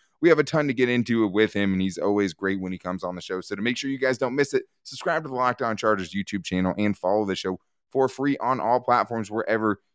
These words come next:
you get your podcast from. Tomorrow is going to be a good one. You can also find the show every day if you follow us on our social media. You can follow us on Twitter at Locked On L A C. You can find our Instagram page at Locked On Chargers, and you can also find our Locked On Chargers Facebook page,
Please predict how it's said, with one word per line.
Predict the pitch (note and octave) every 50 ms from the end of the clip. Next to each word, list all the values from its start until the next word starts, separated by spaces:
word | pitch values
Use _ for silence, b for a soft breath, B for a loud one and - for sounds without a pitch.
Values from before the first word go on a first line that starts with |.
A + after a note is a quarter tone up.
| _ _
you | A#2 G#2+
get | F#2 G2+ G2+ -
your | G2 F#2 E2+
podcast | - F#2 F2+ F2+ - - F2+ E2+ E2 -
from. | - F2+ F2+ F2+
Tomorrow | - E2 E2 E2+ F#2 F#2+ G2 G2+ -
is | G2 G2 E2+ -
going | - A#2 A#2 A#2+ A#2 G#2 - _ _ _ _ _
to | - C#3
be | A#2+ G#2+ A#2+ A#2+ A2+ -
a | A2+ A2
good | G2+ F#2+ - A2+ A2 G2+
one. | F#2+ G2 G#2 G#2 G#2
You | F#2+
can | - G2
also | F#2+ F#2 G#2 - - G#2 F#2+ - _ _ _ _ _ -
find | C3+ C3+ C#3
the | C#3
show | B2+ - C3+ - -
every | A#2+ C#3+ D3+ C#3+ D3 D3 C#3
day | B2 B2 B2+ C3
if | B2+ G#2+
you | G#2 G2+
follow | - G#2 E2+ G2+ A2 A2 G#2+
us | G#2 -
on | G2+ G2 G2
our | F#2 F2+
social | - - G2 F#2+ - - F2
media. | F#2 A2+ C3+ C#3+ C#3 C#3 C3 B2+ - b b b b _
You | B2 A#2+
can | A2+
follow | B2+ B2+ C3 C3 C3
us | B2+ -
on | - A#2 A#2
Twitter | - - A#2 A#2+
at | G#2 G#2+ A2 D#2
Locked | G2+ G#2 G#2 G#2+ - A2+
On | G#2 G2+ G2
L | G2 G2+ F#2
A | F2+ E2
C. | - - - C3+ C#3 D3 - _ _ _ _ -
You | G#2+
can | G2+ D#2+
find | G#2 G2 G2+ G2
our | F#2 -
Instagram | C#3+ D3 - - C3 B2+ C#3 C3 A#2+
page | C3+ B2 B2 A2+ - -
at | - A2+ - -
Locked | A#2+ A2+ G#2+ G2 - G#2
On | G2+ G2+
Chargers, | G2 - G2 F#2+ G2 F#2 E2+
and | D#2+ F2+
you | E2+
can | E2+ F#2
also | F#2 F#2+ - - F2+
find | - F#2 F#2 F2+ F2+
our | F2 E2+
Locked | E2+ E2 E2 E2 - F#2
On | F2 E2+ E2
Chargers | - E2+ E2+ E2 D#2 D#2 -
Facebook | - A#2+ B2 - - G#2 G2+
page, | A#2+ G#2+ G#2 -